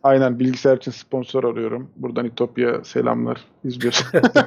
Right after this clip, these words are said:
<laughs> Araya şey sokuyormuşum, reklam sokuyormuşum. <laughs> Para almışım oradan. Ee, öyle ya, şimdilik buradayız. Başka programımız yok.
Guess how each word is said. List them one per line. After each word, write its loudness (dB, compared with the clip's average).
<laughs> -4
Araya 6
şey 2
sokuyormuşum, -4
reklam -2
sokuyormuşum. -8
<laughs> -6
Para -2
almışım -6
oradan. -6
Ee, -8
öyle 2
ya, 8
şimdilik -4
buradayız. -4
Başka -6
programımız -6
yok. -10